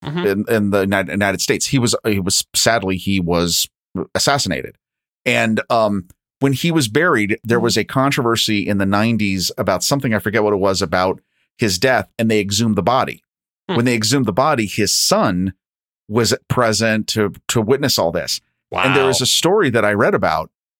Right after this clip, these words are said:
Speaker 2: His body, one of those takes where the body stayed preserved incredibly well for thirty years.
Speaker 1: Huh.
Speaker 2: And there was a moment where his son is standing there looking at his father's body and realizing he is about at the same age that he was at his father's death.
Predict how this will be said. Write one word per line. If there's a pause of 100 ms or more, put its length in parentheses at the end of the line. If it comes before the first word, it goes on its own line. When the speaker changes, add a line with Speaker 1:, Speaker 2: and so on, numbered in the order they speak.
(440)
Speaker 2:
His
body, (600)
one
of
those
takes
where
the
body
stayed
preserved
incredibly
well
for
thirty
years. (480)
Speaker 1:
Huh. (440)
Speaker 2:
And
there
was
a
moment
where
his
son
is
standing
there
looking
at
his
father's
body (560)
and
realizing
he
is
about
at
the
same
age
that
he
was
at
his
father's
death.